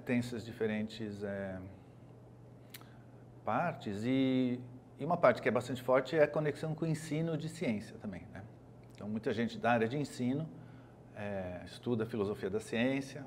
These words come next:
né, pra ajudar a, a dar, a dar aula, uma aula, né,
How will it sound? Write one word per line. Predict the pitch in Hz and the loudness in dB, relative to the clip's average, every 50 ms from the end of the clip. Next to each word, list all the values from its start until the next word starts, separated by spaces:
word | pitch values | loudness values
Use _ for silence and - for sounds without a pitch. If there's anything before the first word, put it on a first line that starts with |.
| - 113 | -10 -10
né, | 107 107 120 123 - - - - - - | -8 -8 -8 -8 -10 -14 -18 -18 -10 -4
pra | - 110 104 107 107 113 123 123 - - - - - - - - - - - - - - - - | -2 0 2 2 2 0 0 -4 -8 -14 -16 -18 -18 -20 -20 -20 -20 -20 -20 -20 -20 -20 -12 -10
ajudar | 110 101 104 123 104 104 101 107 | -8 -6 -4 0 2 4 4 6
a, | 113 123 123 127 120 113 - - - 110 113 113 117 123 127 - - - - - - - - | 6 4 2 2 0 -2 -4 -6 -6 -8 -8 -8 -8 -10 -10 -12 -16 -18 -20 -20 -20 -20 -20
a | - - | -2 0
dar, | 170 147 156 - - | 0 0 0 0 -2
a | 123 | 0
dar | 123 180 180 170 | 2 6 8 12
aula, | 131 127 135 139 139 127 110 | 12 12 12 12 10 8 8
uma | 104 104 | 6 6
aula, | 101 104 110 107 107 107 - - - - - - 101 | 6 6 6 4 2 0 -4 -10 -14 -16 -14 -8 -6
né, | 104 113 113 | -6 -6 -6